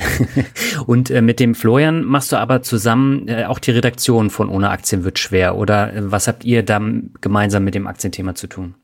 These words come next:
Speaker 1: Genau, also er ist mit mir eigentlich zu O M R gekommen damals, auch für den Ohne Aktien wird schwer Podcast.
Speaker 2: Mhm.
Speaker 1: Und dann gab's irgendwann die Entscheidung, dass man sagt, okay, ich mache jetzt nochmal mehr die Host-Rolle bei Ohne Aktien wird schwer und er macht nochmal zwei andere Podcasts. Einmal den Alles Coin Nichts Muss Podcast, wo er so ein bisschen Krypto-Themen behandelt
Speaker 2: Mhm.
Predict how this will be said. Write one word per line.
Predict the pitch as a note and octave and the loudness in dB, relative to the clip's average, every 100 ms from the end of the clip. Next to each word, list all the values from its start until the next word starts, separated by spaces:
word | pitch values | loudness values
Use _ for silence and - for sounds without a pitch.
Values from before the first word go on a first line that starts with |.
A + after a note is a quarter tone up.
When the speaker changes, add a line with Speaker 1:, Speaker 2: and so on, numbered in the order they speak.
| _ - | _ -2
Speaker 1:
Genau, | C3+ B2+ | 2 4
also | B2 B2 | 2 2
er | C3+ | 2
ist | C3+ | 2
mit | D3 C#3+ | 0 2
mir | E3+ D#3 | 2 2
eigentlich | D3 C#3 | 2 0
zu | C#3 | -2
O | C3 | 2
M | |
R | C3 | 2
gekommen | D3 E3+ E3+ | 2 0 0
damals, | E3 D#3 D#3+ B2+ | 0 0 -2 -4
auch | A#2+ | -6
für | - | -2
den | D3 C#3 | -2 0
Ohne | C#3+ | -2
Aktien | C#3 - C#3+ | -2 -4 -4
wird | C#3 | -2
schwer | - C3+ | 0 0
Podcast. | D3 - D3+ E2+ B2 | -2 -2 0 0 -4
Speaker 2:
Mhm. | - - _ - | -12 -20 _ -2
Speaker 1:
Und | B2+ B2 - _ A#2+ | 2 2 0 _ 2
dann | B2 | 4
gab's | B2+ | 4
irgendwann | C#3 C3 | 2 2
die | B2 | 2
Entscheidung, | A#2 B2+ | 2 2
dass | B2+ A#2+ | 0 -2
man | A#2 | -2
sagt, | A#2+ | -2
okay, | C3+ B2+ | 0 0
ich | C3+ C3 - | 2 -2 0
mache | B2 B2+ | -2 -2
jetzt | - | -4
nochmal | B2 B2+ | 0 2
mehr | B2 B2 | 2 2
die | A#2 | 2
Host-Rolle | C3+ D#3 - C#3+ | 0 0 0 2
bei | C3+ | 2
Ohne | B2+ B2+ | 0 -2
Aktien | B2+ - C3 | -2 -2 -2
wird | B2+ | -2
schwer | - B2 A#2+ | 2 2 2
und | A#2+ | -2
er | A#2 A#2+ | 0 0
macht | A#2+ | 0
nochmal | A#2+ A#2+ A2 | -2 -2 -2
zwei | - | 0
andere | A#2 B2+ A#2 | 0 2 0
Podcasts. | - - - C3+ C#3 - - - - | -2 -2 0 0 -2 -16 -20 -20 -4
Einmal | A#2 A#2+ | 0 2
den | A#2 A#2 | 4 2
Alles | A#2+ B2 | 2 0
Coin | - B2+ | 2 0
Nichts | A#2+ | 2
Muss | C#3+ D3 | 0 0
Podcast, | D#3+ D3+ D3 C#3 - | -2 0 0 0 0
wo | |
er | A#2 | 0
so | |
ein | A2+ | 2
bisschen | A2+ A#2 A2+ - | -2 -2 -4 -6
Krypto-Themen | - C#3 D3 C#3 C#3+ C#3 | -4 -2 0 0 2 2
behandelt | C3+ C3 C#3 C#3+ | 2 2 2 2
Speaker 2:
Mhm. | D#2+ | 0